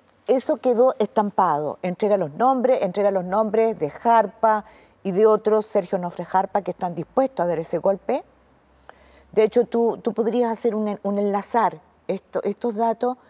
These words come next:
con el libro, eh, El, El Brasil de Pinochet, de Roberto Simón, el periodista que lo está lanzando estos días, donde hay un archivo desclasificado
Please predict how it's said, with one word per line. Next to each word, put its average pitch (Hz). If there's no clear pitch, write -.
con 214
el 214
libro, 226
eh, 190
El, 185
El 190
Brasil 196
de 214
Pinochet, 170
de 160
Roberto 180
Simón, 190
el 170
periodista 185
que 190
lo 196
está 214
lanzando 196
estos 180
días, 147
donde 196
hay 214
un 233
archivo 220
desclasificado 214